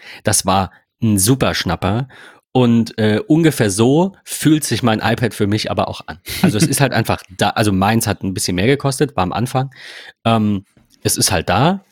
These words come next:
es kann das, was ein iPad kann. Ich hab eins und manchmal, gestern hab ich das genutzt, hab ein bisschen was mit dem Pencil geschrieben und so. Das kannst du am Mac nicht machen, das kannst du am iPhone nicht machen.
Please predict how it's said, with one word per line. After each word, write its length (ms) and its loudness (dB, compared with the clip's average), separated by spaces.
es 120 -6
kann 160 0
das, 160 -2
was 140 0
ein 100 -4
iPad 240 -6
kann. 300 -2
Ich 140 -4
hab 200 -4
eins 400 0
und 320 0
manchmal, 420 0
gestern 420 0
hab 100 0
ich 80 -6
das 160 -10
genutzt, 380 0
hab 100 0
ein 80 -4
bisschen 260 -4
was 240 -6
mit 140 -14
dem 80 -16
Pencil 360 2
geschrieben 360 0
und 80 2
so. 80 -2
Das 180 0
kannst 260 -2
du 40 4
am 100 2
Mac 200 0
nicht 180 -4
machen, 240 -6
das 140 -8
kannst 280 -4
du 60 2
am 80 -2
iPhone 320 -4
nicht 140 -10
machen. 260 -6